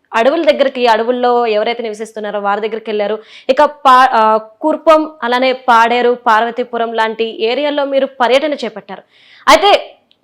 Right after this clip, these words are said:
చాలా సర్వేలు చాలా విషయాలు చెప్తున్నాయి. ఒక్కొక్క, కొంతమంది ఏమో టీడీపీ కూటమి గెలుస్తుంది అంటున్నారు, కొంతమంది ఏమో వైఎస్ఆర్సీపీ మళ్ళీ అధికారం చేపడుతుంది అంటున్నారు. మీరు ప్రత్యక్షంగా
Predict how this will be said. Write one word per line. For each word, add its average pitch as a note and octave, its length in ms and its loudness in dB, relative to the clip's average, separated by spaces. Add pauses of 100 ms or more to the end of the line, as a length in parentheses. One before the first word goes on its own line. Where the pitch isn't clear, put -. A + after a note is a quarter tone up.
(100)
చాలా C#4 380 2
సర్వేలు D#4 420 2
చాలా C#4+ 300 0
విషయాలు C4+ 280 0
చెప్తున్నాయి. B3+ 380 -4
ఒక్కొక్క, A#3+ 280 -4
కొంతమంది B3 480 -2
ఏమో C4 360 4 (140)
టీడీపీ B3 340 -2
కూటమి C4 320 0
గెలుస్తుంది C4 380 -2
అంటున్నారు, C#4 340 -2
కొంతమంది D4+ 360 -2
ఏమో D#4 140 0
వైఎస్ఆర్సీపీ C4 960 -2
మళ్ళీ B3 300 -2
అధికారం B3 360 -2 (100)
చేపడుతుంది A3 360 -8
అంటున్నారు. F#3 340 -12 (480)
మీరు D#4 200 0
ప్రత్యక్షంగా F#4 920 0